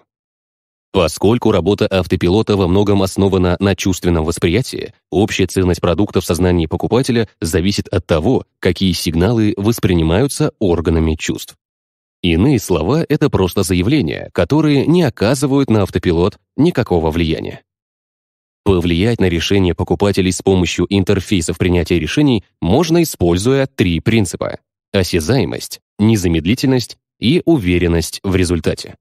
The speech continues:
Что из этого может быть полезно маркетологу? С помощью сигналов интерфейсов принятия решений мы можем непосредственно влиять на поведение покупателя,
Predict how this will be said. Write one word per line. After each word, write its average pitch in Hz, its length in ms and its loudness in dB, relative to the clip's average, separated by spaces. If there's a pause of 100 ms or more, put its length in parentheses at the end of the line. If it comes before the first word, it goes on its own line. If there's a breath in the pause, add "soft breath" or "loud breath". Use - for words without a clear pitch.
(1300)
Что - 420 0
из 82 180 -2
этого 139 540 2
может 147 360 2
быть 104 280 0
полезно 85 640 0 (100)
маркетологу? 107 840 0 (1000)
С - 220 -10
помощью 127 500 2
сигналов 101 540 0
интерфейсов 95 680 0
принятия 92 460 0
решений 78 560 -2 (100)
мы 104 240 2
можем 123 360 2
непосредственно 113 840 0
влиять 90 500 0
на 165 120 2
поведение 87 520 2
покупателя, - 720 -2